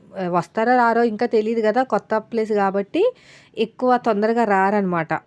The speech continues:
వాళ్ళని మళ్ళీ ఏ టైప్ కస్టమర్‌లో జడ్జ్ చేయడం కష్టం. జడ్జ్ చేయాలంటే మాత్రం చాలా కష్టం. ఇప్పుడు వీళ్ళని అర్థం చేసుకుంటానికి నాకు టూ ఇయర్స్ పట్టింది మా ఇంటి దగ్గర ఉన్న కస్టమర్స్‌ని. So వాళ్ళకి నచ్చినట్టు, వాళ్ళకి ఇష్టం,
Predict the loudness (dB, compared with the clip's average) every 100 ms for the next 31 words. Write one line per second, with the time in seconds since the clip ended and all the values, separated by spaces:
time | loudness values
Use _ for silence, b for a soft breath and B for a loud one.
0 | -4 0 2 2 0 0 0 4 4 4
1 | 0 -2 -4 -4 -4 -4 -4 -2 0 0
2 | 0 -2 0 -2 -2 -4 -6 -4 -8 -8
3 | _ _ _ _ _ _ _ _ _ b
4 | b b b b -12 -4 -4 -2 -2 0
5 | -2 -4 -4 -4 -4 -2 0 0 -2 -8
6 | -12 -14 _ -8 -6 0 0 2 0 0
7 | 0 0 -2 -8 -8 -6 -6 -6 -4 -2
8 | 0 -2 -4 -4 -6 -8 -10 -6 -4 -2
9 | -2 -2 -4 -4 -4 -6 -8 -10 -10 -14
10 | -16 b b b b -4 0 2 0 -4
11 | -6 -6 -6 -2 -2 -2 -4 -6 -8